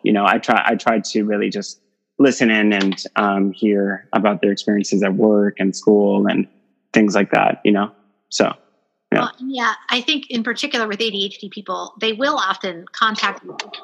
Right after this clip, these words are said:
Speaker 2: for one reason, like a specific reason.
Speaker 1: Yeah.
Speaker 2: Like,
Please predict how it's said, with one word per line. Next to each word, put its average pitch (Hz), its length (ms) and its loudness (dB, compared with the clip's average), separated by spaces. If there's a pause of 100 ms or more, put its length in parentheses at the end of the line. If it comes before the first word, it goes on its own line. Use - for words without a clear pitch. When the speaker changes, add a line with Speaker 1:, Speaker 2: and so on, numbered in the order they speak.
(440)
Speaker 2:
for 240 80 -4
one 226 280 0
reason, 214 320 -4
like 202 140 -6
a 202 60 -4
specific 214 500 -8
reason. 196 280 -8 (600)
Speaker 1:
Yeah. 127 240 4 (220)
Speaker 2:
Like, 196 260 -14